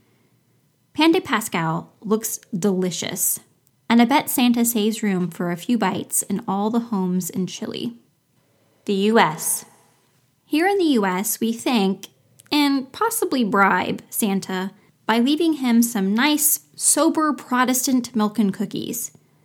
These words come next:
which could get pretty boring after a couple of million homes. Fortunately, variety is the spice of life, and there is no standard type of cookie to feed Santa. Popular Christmas time,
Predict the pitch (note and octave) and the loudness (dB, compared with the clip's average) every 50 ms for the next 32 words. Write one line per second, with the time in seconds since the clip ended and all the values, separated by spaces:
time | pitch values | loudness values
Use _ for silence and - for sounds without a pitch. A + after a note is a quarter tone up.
0 | _ _ _ _ _ _ - A#3+ C4 A#3 - - - - F#4 D#4+ D4+ - - A#3 | _ _ _ _ _ _ 0 2 2 2 -2 -6 -6 -6 -6 -6 -4 -2 -2 -2
1 | A3 A#3 - - - G#3 G3 G#3+ G#3+ G3 E3+ F3 F3+ F3 F3+ F#3 F3+ F3+ F3+ - | -2 -4 -8 -8 -6 -6 -2 -2 -2 -2 -2 -2 -2 -2 -2 -2 -2 -2 -2 -4
2 | - F3 E3+ - - F#3+ F3+ F3 E3+ - - F#3+ E3+ - - F3 F3 F3 F3 E3+ | -6 -6 -6 -6 -6 -4 -4 -4 -6 -6 -8 -8 -6 -6 -6 -6 -4 -4 -6 -4
3 | E3+ F3+ F3+ F3+ F#3 F#3 F3+ F3 F3 - - - - - - - - G#3+ - - | -4 -4 -2 -2 -2 -2 -2 -2 -4 -6 -8 -8 -8 -10 -10 -10 -8 -6 -6 -6
4 | - - _ _ _ _ _ _ _ _ _ _ _ _ _ _ _ F#4 G4+ G4 | -8 -10 _ _ _ _ _ _ _ _ _ _ _ _ _ _ _ 0 0 2
5 | - - G4 E4 D#4+ - C#4 D#4 D#4+ E4 E4 D#4+ - D4+ D#4 G4 G4 G4+ G#4 G#4+ | 2 2 2 2 2 2 2 2 2 2 2 0 -2 -4 -2 -2 -2 2 2 4
6 | G#4 F#4 F#4+ G4 F#4 F#4 - E4+ E4 - - C#4+ D#4+ D#4 - D#4 C4 B3+ A#3 B3+ | 4 4 4 4 2 0 -2 -4 -4 -2 0 -2 -2 -2 -2 -4 -2 0 0 0
7 | C4+ A#3 - - G#3+ - - - - _ B3 A#3 A3+ A3+ A3+ G#3+ G3+ G3 G3+ G#3 | 0 0 -2 -4 -6 -10 -16 -20 -6 _ 0 0 2 2 0 0 -2 0 0 2
8 | G#3+ B3+ D#4+ D#4 - - D#4 C#4 C#4 C4+ C#4+ C#4 B3+ - - B3 B3 B3+ A#3 A#3 | 2 2 0 -2 -2 -2 0 0 2 2 0 -2 -2 -4 -4 -4 -4 -4 -6 -4
9 | - C#4 A#3+ A#3 G3 F#3+ - F3+ E3+ - G3+ G3+ G3 - - G3 F3+ F3 E3+ - | -4 -6 -4 -2 -4 -4 -4 -4 -4 -4 -4 -4 -4 -4 -4 -2 -2 -4 -4 -6
10 | - - - - _ _ _ _ _ _ _ _ _ _ _ _ _ _ _ _ | -10 -12 -14 -16 _ _ _ _ _ _ _ _ _ _ _ _ _ _ _ _
11 | _ _ _ _ _ - B3 C4+ D4+ D4 D4 D#4 D4+ D4 - - C4 C4 - B3 | _ _ _ _ _ 2 4 4 4 4 2 0 0 -2 -2 -4 -4 -2 -2 -2
12 | B3 - - C4+ B3 A#3 A3+ A3 G#3+ G#3 - | -2 -2 -2 -2 0 0 0 0 0 -2 -4